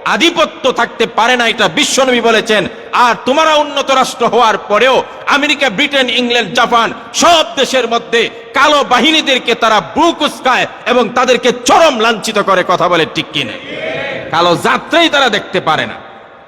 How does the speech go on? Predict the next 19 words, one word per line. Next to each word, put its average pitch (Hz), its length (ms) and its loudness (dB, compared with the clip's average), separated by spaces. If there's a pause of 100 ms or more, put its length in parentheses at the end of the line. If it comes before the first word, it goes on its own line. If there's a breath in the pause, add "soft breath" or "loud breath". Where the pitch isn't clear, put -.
(720)
এরা 139 120 0
শ্বেতাঙ্গরে 185 680 0
মনে 180 240 0
করে 165 200 2 (140)
আমরাই 175 340 2
মানুষ, 143 340 -2 (600)
আর 135 120 0 (140)
কৃষ্ণাঙ্গ 185 500 -2 (100)
আর 160 60 0 (100)
কালো 180 240 4
বাহিনী 170 320 -2
যারা 156 260 2
আছে, - 140 -10 (100)
কালো 208 180 4 (120)
জাত, 160 220 2 (320)
এরা 127 120 0
মানুষের 180 500 2
কাতারে 131 360 0
না। 107 140 -6